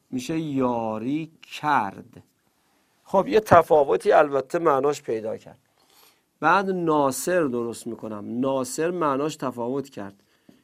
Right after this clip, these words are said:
یاری کننده. خب، یه منصور ازش میسازم،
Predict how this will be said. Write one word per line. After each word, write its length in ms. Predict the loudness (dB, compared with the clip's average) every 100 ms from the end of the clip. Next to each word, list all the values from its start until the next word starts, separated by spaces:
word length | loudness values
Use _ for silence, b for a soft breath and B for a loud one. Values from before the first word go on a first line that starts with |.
| b -12
یاری 920 | -6 0 2 2 2 0 0 -2 -4
کننده. 920 | -10 -8 -6 -6 -6 -8 -6 -6 -6 _ -20 _ _ _ _ _ _ _ _ _ _ _ _ _ _ _ _ _ _ _ _
خب، 340 | -6 2 2 2
یه 140 | -2 2
منصور 640 | 6 6 4 -2 0 4
ازش 360 | 4 2 -2 -6
میسازم، 560 | -8 -6 -8 -8 -12